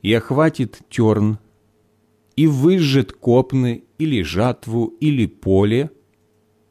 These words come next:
то должен заплатить, кто произвёл сей пожар.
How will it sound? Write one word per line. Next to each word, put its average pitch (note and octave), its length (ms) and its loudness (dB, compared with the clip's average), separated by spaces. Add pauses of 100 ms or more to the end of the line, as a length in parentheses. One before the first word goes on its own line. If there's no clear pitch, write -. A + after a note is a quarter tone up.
(400)
то B2 200 2
должен A#2 500 0
заплатить, A#2 760 -2 (640)
кто E3+ 320 2
произвёл C#3+ 840 2
сей A#2+ 300 -4
пожар. F2+ 560 -4